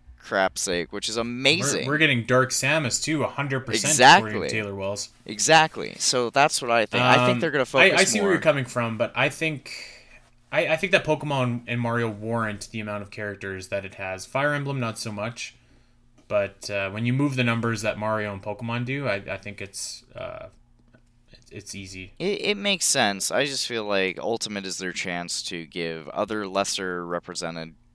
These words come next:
Speaker 1: series more of a shot, especially since they're including every character ever made for Smash into the game that they don't necessarily need to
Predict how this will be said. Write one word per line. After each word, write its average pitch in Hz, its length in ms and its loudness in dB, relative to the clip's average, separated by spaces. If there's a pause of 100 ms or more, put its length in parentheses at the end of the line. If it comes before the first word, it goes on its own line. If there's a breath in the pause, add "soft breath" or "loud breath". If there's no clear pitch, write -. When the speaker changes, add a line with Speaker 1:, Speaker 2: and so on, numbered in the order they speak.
Speaker 1:
series 90 640 -6
more 87 180 -6
of 82 60 -8
a 82 60 -8
shot, 85 320 0
especially 90 480 -4
since 90 240 -10
they're 85 160 -10
including 87 440 -10
every 104 280 -4
character 92 520 -2
ever 85 440 -4
made 92 360 -4
for 101 140 -8
Smash 95 500 -4
into 95 240 -10
the 95 100 -8
game 92 440 -6 (540 loud breath)
that 87 560 4 (180)
they 98 140 -2
don't 95 200 -2
necessarily 90 640 -4
need 85 520 -10
to 80 760 -10